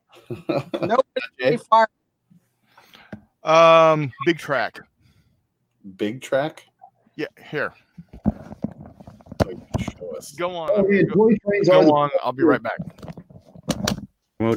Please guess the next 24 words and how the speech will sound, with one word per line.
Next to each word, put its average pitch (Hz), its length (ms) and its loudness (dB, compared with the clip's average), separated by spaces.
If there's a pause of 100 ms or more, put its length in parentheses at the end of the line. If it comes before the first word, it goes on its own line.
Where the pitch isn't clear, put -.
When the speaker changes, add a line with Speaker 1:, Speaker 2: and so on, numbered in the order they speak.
(100)
Speaker 2:
I'm 127 100 -2
just 127 140 -2
gonna 202 160 4
Speaker 4:
What 202 80 10
do - 0 -
Speaker 2:
put - 0 -
Speaker 4:
you - 0 -
mean 208 120 4 (260)
toy 175 140 2
trains 156 360 -2
too? 143 220 -2 (1160)
Speaker 2:
What's - 120 -8
that, 107 260 0 (280)
McMurray? 107 320 -4 (1500)
Speaker 4:
I 175 40 4
said 165 340 2
pe-, 202 180 4
somebody 208 300 6
needs 202 240 6
to - 20 -10 (120)
say 185 60 4
toy 175 220 2
trains 165 360 2
too. 151 240 2